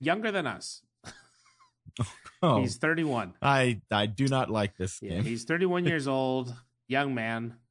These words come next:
Speaker 1: <laughs> Yeah,
Speaker 2: <laughs>
Speaker 1: young man of thirty.
Speaker 2: Sure.
Speaker 1: He was in Buffy the Vampire Slayer, six episodes of that. He's still acting, doing some short films, it looks like.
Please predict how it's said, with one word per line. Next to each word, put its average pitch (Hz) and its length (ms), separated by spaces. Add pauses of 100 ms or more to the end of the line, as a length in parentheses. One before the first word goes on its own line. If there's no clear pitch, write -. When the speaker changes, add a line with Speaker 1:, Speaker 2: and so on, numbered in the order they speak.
Speaker 1:
<laughs> - 80 (320)
Yeah, 147 180 (360)
Speaker 2:
<laughs> 147 380
Speaker 1:
young 143 240
man 151 180
of 131 180
thirty. 123 520 (240)
Speaker 2:
Sure. 117 300 (240)
Speaker 1:
He 135 160
was 127 120
in 123 120
Buffy 131 260
the 113 100
Vampire 139 420
Slayer, 135 680
six 127 260
episodes 113 400
of 104 60
that. 117 160
He's 120 100
still 214 240
acting, 143 440 (440)
doing 131 160
some 123 140
short 135 260
films, 131 380
it 131 60
looks 123 260
like. 165 360